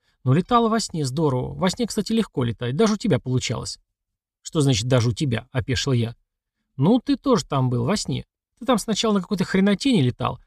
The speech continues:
что-то типа ступы Бабы-Яги, только ты её зачем-то на бок клал и верхом садился».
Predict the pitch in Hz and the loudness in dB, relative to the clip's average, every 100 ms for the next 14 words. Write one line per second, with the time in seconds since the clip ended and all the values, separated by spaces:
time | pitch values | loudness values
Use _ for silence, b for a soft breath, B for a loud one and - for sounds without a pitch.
0 | _ _ - - 202 220 208 185 - 262 | _ _ -14 -6 -4 -2 -4 -6 -4 -4
1 | 190 170 160 180 214 170 107 - 170 - | -2 2 4 4 0 -2 -4 -6 -10 -4
2 | 196 175 156 165 - 180 - 160 175 165 | 0 2 4 2 0 -4 -2 0 2 2
3 | 120 104 - 214 233 185 190 - 123 - | 2 -4 0 2 4 2 0 -2 -2 0
4 | 117 110 - 143 | -2 -2 -6 -10